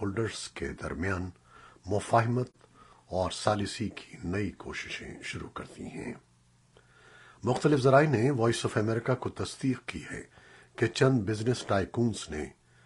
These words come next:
حکومتی اتحاد، opposition leader اور عسکری قیادت سمیت سیاسی جماعتوں کے رہنماؤں سے رابطہ کیا ہے اور ان سے صورتحال سے نکلنے کے لیے صلح صفائی سے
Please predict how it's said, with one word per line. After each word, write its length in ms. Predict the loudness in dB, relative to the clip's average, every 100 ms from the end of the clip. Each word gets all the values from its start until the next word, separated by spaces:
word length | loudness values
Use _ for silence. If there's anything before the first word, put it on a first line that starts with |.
| _ -8
حکومتی 540 | -4 0 2 0 -2 -6
اتحاد، 500 | -6 -8 -6 -4 -6 -8 -20 _ -20 _
opposition 580 | -6 -2 0 0 -2 -2
leader 500 | -4 -6 -6 -4 -4 -4 _ _ -14
اور 140 | -4 -2
عسکری 440 | -2 -2 2 2
قیادت 440 | 2 2 0 0 -6
سمیت 400 | -4 -2 -2 -4 -18 _ -20 -14
سیاسی 460 | -6 0 2 2 -2
جماعتوں 500 | -4 -4 -6 -6 -8
کے 140 | -6
رہنماؤں 500 | -6 -6 -6 -6 -6
سے 320 | -8 -10 -12 -14 _ _ _ -8
رابطہ 380 | -2 -2 -4 -14 -12
کیا 240 | -8 -8 -6
ہے 60 | -8 -10 -14 -20 -20 -20 -6
اور 140 | -4
ان 180 | 2 2
سے 160 | 2 0
صورتحال 580 | -2 -6 -4 -2 -2
سے 180 | -2 -6
نکلنے 440 | -6 -4 -4 0 0
کے 160 | -2
لیے 340 | -12 -8 -8 -8 _ -20 -20 -16
صلح 340 | -6 2 2 2
صفائی 480 | -2 -6 -4 -4
سے 360 | -4 -8 -10 -10